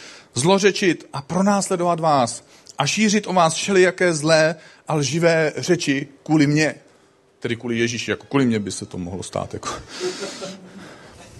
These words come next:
Špatná zpráva je, že Bůh nemá svoje primární a jediné úsilí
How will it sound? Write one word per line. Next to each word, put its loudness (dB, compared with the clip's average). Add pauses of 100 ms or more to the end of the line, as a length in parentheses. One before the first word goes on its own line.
(2000)
Špatná 0
zpráva 4
je, 2 (480)
že 2 (100)
Bůh -2
nemá 0
svoje 2
primární 2
a -2
jediné 2
úsilí -2